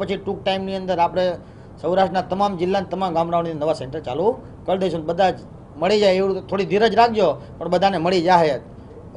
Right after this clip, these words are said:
રોકડીની થોડી શોર્ટેજ છે, એટલે જેમ જેમ આવતી જાય એમ કીટ અમારે બાંટવાની જ છે.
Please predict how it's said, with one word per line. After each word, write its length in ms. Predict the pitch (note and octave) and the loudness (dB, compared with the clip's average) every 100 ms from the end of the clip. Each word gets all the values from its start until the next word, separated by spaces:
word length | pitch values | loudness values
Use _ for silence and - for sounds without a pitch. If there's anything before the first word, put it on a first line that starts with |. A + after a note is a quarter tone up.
| B2 D3 | -2 2
રોકડીની 420 | F#3 G3+ G3 F3+ | 2 0 -2 -2
થોડી 220 | G3 F#3 | -2 0
શોર્ટેજ 300 | E3 F#3+ G#3+ G3+ | -2 -2 -2 0
છે, 60 | F#3 | -2
એટલે 120 | E3+ | -2
જેમ 120 | D#3 F3+ | -2 -2
જેમ 100 | F#3+ | 0
આવતી 300 | E3+ F#3 G#3 | 0 0 2
જાય 140 | G3+ F#3+ | 2 2
એમ 80 | F3+ | -2
કીટ 180 | F3 F#3+ | -4 -2
અમારે 160 | F#3 F#3 | 0 4
બાંટવાની 380 | G3+ G#3+ G3 C#3+ | 4 4 -2 -2
જ 100 | - | -6
છે. 100 | - | -2